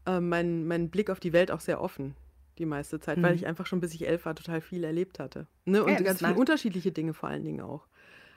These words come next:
Speaker 2: Ja.
Speaker 1: Spannend.
Speaker 2: Das sind dann die sechzig Prozent Umwelteinfluss.
Speaker 1: Genau.
Speaker 2: Und man kann so sagen, oder aktueller Sch-, Forschungsstand ist, dass wir ungefähr mit fünfzig eine sehr stabile Persönlichkeit haben.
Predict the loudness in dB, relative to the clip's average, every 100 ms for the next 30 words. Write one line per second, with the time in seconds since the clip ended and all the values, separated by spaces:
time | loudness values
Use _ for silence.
0 | -12 -8 -8 -6 -6 -8 _ _ _ _
1 | _ _ _ _ -20 -20 -20 -20 -20 _
2 | _ -2 4 4 6 4 4 2 0 -6
3 | -2 0 2 2 2 2 4 4 2 2
4 | 4 6 6 4 0 0 -2 -2 -4 0
5 | 2 2 0 -2 0 2 2 2 2 4
6 | 4 4 2 0 -4 -4 -2 -2 0 2
7 | 0 -2 -8 -6 -2 0 0 -4 -2 -2
8 | 0 -2 -4 -4 -4 0 0 2 0 0
9 | 0 -2 -2 -4 -8 -2 2 2 0 -12
10 | -6 -2 -2 -4 -16 -20 -12 -2 0 0
11 | -2 -2 0 0 0 -4 -4 -4 -4 -6
12 | -6 -4 -6 -6 -10 -8 -8 -8